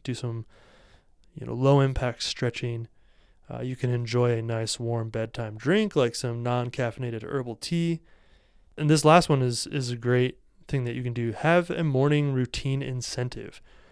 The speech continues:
Plan an enjoyable morning routine so that you have something to look forward to. What is something that you could plan for to be the first thing you do when you get up that you'll actually go to bed excited about?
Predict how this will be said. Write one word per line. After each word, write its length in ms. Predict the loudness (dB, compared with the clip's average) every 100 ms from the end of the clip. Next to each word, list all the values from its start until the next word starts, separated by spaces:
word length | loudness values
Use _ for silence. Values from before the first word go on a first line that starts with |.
| _ -20 -20 -14
Plan 480 | 0 4 6 6 4
an 160 | 2
enjoyable 520 | 2 4 6 6 6 4
morning 320 | 4 4 4
routine 440 | 0 -2 -6 -4
so 140 | -4 -4
that 140 | -4
you 100 | -4
have 240 | -4 -2
something 280 | -2 -2 0
to 60 | 0
look 140 | -2
forward 360 | 0 2 4 2
to. 260 | -4 -8 -10 -18 -20 -20 -20 -4
What 180 | 4 6
is 100 | 6
something 460 | 4 4 2 4
that 220 | 4 2 2
you 200 | 0 2
could 540 | 6 6 8 4 0 -10 _ -20 _ -6
plan 480 | 2 6 8 6 2
for 580 | 2 6 6 6 2 -2 -20 -20 _ -20 _ -14 -4
to 80 |
be 120 | 0 0
the 100 | 0
first 480 | 6 8 8 4
thing 200 | 0 2
you 120 | 0 0
do 340 | 2 4 4
when 160 | 0 -2
you 80 |
get 220 | -2 0 2
up 240 | -2 -2
that 260 | -4 -6 -10 -8
you'll 220 | 2 6
actually 240 | 6 4 4
go 220 | 8 8
to 60 | 8
bed 280 | 4 4
excited 440 | 2 -2 -2 -2 -4
about? 320 | -8 -10